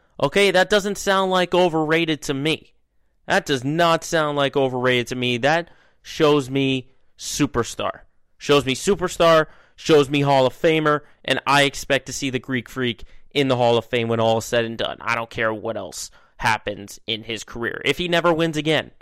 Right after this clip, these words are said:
if he never wins another title, I don't care. He has that ring. That's cemented his legacy. But going back to what he did in this series,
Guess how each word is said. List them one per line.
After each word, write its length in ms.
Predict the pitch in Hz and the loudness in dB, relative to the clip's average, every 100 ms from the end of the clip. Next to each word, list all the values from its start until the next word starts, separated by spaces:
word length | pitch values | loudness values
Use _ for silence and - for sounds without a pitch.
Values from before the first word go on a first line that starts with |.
| - | -12
if 120 | 131 | -8
he 100 | 160 | -2
never 240 | 160 160 160 | 0 2 2
wins 180 | 160 | 0
another 320 | 151 151 147 143 | -2 -2 -2 -2
title, 400 | 151 135 104 - _ | 0 0 -2 -6 _
I 140 | - 127 | -4 0
don't 260 | 131 127 | 2 0
care. 300 | - 127 90 - _ | -2 -4 -4 -8 _
He 160 | 139 | -8
has 300 | 135 143 139 | -2 0 0
that 200 | 143 135 | 0 -2
ring. 300 | 135 123 120 - _ _ | 0 -2 -2 -8 _ _
That's 240 | 123 120 | -2 -2
cemented 580 | - 123 113 107 117 107 _ _ - | -4 -4 -4 -6 -8 -10 _ _ -6
his 240 | 131 110 | -2 -2
legacy. 580 | 113 113 101 - 101 64 _ _ _ _ _ _ _ _ _ _ _ | 0 0 0 -6 -8 -10 _ _ _ _ _ _ _ _ _ _ _
But 160 | - 160 | -2 0
going 220 | 185 208 | 2 2
back 180 | 196 190 | 2 -2
to 60 | 170 | -2
what 140 | 170 | -2
he 60 | 160 | -2
did 220 | 151 135 | -4 -4
in 280 | 127 123 117 | -4 -4 0
this 200 | 131 - | -2 -4
series, 560 | - 131 139 175 196 | -8 -4 -2 -4 -6